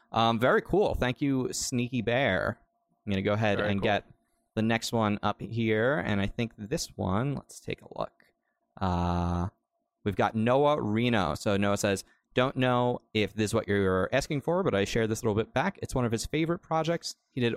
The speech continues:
Speaker 1: all of the camera and visuals." Um, so he's got, I'm just gonna, I'll bring up, I don't know if I can actually run this person's music. It's a music video he, uh,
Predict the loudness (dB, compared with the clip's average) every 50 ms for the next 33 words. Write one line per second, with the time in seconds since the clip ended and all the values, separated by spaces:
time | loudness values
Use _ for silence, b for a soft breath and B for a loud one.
0 | 0 2 2 4 4 2 2 2 2 2 2 2 0 -2 _ _ _ _ _ _
1 | _ _ -6 -2 0 2 2 2 2 2 2 2 0 0 -2 0 0 0 0 0
2 | 0 0 0 0 2 2 0 -2 -4 -8 -14 -12 _ -2 0 0 2 2 2 2
3 | 0 0 0 -2 -4 -6 _ _ _ _ -20 -20 _ _ _ _ _ _ _ _
4 | _ _ _ -2 2 2 4 2 2 -2 -10 -18 -20 -8 -2 0 2 2 2 0
5 | -2 -4 -6 -6 -8 -8 -8 -6 -6 -6 -6 -8 -6 -4 -2 0 0 0 -2 -4
6 | -6 _ _ _ _ _ _ _ _ _ -2 0 0 0 0 0 0 0 0 0
7 | 0 -2 -4 -4 -2 -4 -4 -4 -6 -8 -6 -4 -4 -4 -4 -8 -8 -6 -6 -4
8 | -2 -2 -2 -4 -4 -8 -10 -12 -6 -4 -2 -2 0 -2 -4 -6 -10 -10 -8 -6
9 | -4 -4 -4 -4 -4 -4 -2 -2 -2 -2 -2 -2 -4